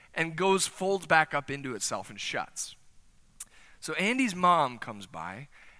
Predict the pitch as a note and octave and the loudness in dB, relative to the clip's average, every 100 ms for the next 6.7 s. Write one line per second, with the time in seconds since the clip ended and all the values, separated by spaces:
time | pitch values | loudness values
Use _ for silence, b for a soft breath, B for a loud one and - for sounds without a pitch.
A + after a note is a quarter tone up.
0 | b - D3 D3+ - F3 - A3 A#3 A#3 | b -2 -2 -2 -4 2 4 6 4 2
1 | G#3 G3 F3 - A3+ C#4 - - C#3+ D#3+ | 4 2 0 -2 0 0 0 4 4 6
2 | G#3+ G#3+ G#3 A3 A3 G3 - - A3+ A#3 | 4 4 4 4 2 -2 -4 2 4 4
3 | G3 F3+ D#3+ - G#3 F#3+ D3+ D#3+ D3 C#3+ | 0 0 4 6 8 8 8 4 0 2
4 | D3 D#3 D#3 D3+ D3 D#3+ F3+ B2+ B2+ - | 4 4 2 -2 0 4 4 2 -4 -10
5 | b b b b b - B2+ B2 D3+ C3 | b b b b b -14 -12 -8 -6 -6
6 | C3 A2+ A2 G#2+ G#2 G2+ | -8 -4 -4 -4 -8 -14